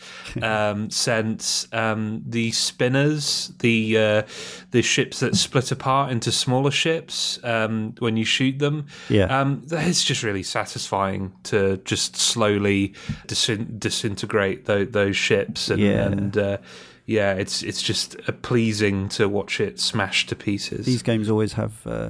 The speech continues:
Speaker 1: have, have an enemy of that type pretty much, which is great. And I suppose, I suppose the one we all shoot the most of is, is the s-, the swarmers. I think they must be the most common enemy type.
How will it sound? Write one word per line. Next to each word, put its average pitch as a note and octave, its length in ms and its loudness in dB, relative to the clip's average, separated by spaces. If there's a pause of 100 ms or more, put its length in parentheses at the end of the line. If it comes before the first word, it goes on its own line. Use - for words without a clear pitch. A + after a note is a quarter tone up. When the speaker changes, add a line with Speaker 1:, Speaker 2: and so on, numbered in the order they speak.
(140)
Speaker 1:
have, A2+ 280 -10
have G2+ 160 -2
an F#2+ 100 0
enemy G2 260 0
of G2+ 140 -2
that - 160 -6 (160)
type A2 300 -2
pretty G2+ 180 -2
much, G#2 300 -6
which - 160 -6
is A#2 100 -4
great. G#2 240 -4
And A#2+ 240 0
I C3+ 120 0
suppose, E3 440 -2
I C3 120 0
suppose D#3 280 -2
the B2 80 -4
one A#2 220 0
we A#2 180 0
all A2+ 160 0
shoot - 360 -2
the A#2 60 -2
most A2 300 0
of G#2 140 0
is, - 260 -4
is A2 220 -2
the - 80 -6
s-, - 160 -4
the G#2+ 160 0
swarmers. A2 580 2
I A#2 60 -4
think - 240 -6
they G#2 80 -2
must G#2 240 -4
be G#2 80 -2
the G2+ 80 -2
most G#2 340 0
common G2+ 480 -2
enemy G2+ 300 -2
type. G2+ 360 -2